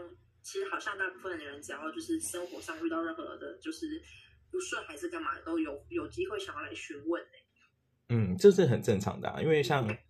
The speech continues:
Speaker 2: 因为像现在其实大家都知道有很多可能咨商的管道或什么的嘛，其实都有很多的专线你都可以去找。可是问题是有的人可能，呃，第一个是他不想要找这些专线，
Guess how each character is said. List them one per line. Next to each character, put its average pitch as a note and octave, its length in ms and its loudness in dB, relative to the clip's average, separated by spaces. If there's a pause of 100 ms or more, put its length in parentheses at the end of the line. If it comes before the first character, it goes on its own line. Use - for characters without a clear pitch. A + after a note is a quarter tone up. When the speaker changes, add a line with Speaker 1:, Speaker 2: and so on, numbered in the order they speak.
(120)
Speaker 2:
因 F#3+ 60 10
为 G#3+ 40 12
像 G#3 160 6
现 F3+ 100 8
在 D3+ 80 4
其 G#2+ 80 2
实 F#2+ 60 0
大 G#2 100 6
家 F#2+ 60 4
都 F#2+ 80 6
知 F#2+ 140 2
道 F2+ 80 4
有 E2+ 80 2
很 G2 100 -2
多 D2 240 4
可 - 120 -2
能 D#2 140 -4
咨 - 160 -6
商 F#2 200 0
的 E2 40 0
管 - 220 -4
道 F2 160 0
或 E2+ 80 2
什 - 140 -4
么 - 100 -8
的 - 80 -14
嘛， - 160 -8
其 - 160 -4
实 F#2+ 60 -2
都 G2+ 100 6
有 G2+ 60 4
很 G2+ 100 -4
多 E2+ 180 2
的 C#2 300 0 (380)
专 G2+ 180 4
线 G#2 180 0
你 - 60 -6
都 D#2 100 0
可 - 120 0
以 - 60 -4
去 - 260 -14
找。 - 240 -8 (680)
可 - 100 10
是 F3 60 12
问 G#3+ 100 12
题 B2 80 6
是 C3 140 0
有 G#2+ 100 8
的 F2 120 4
人 E2 80 0
可 G2+ 100 -2
能， - 260 -6 (540)
呃， F#2 240 -2
第 F3+ 100 4
一 F3+ 40 4
个 A2 100 10
是 B2+ 80 4
他 A#2 100 4
不 B2 120 2
想 - 180 -2
要 F2 80 0
找 - 160 -2
这 - 100 0
些 - 80 2
专 - 200 -4
线， - 260 -6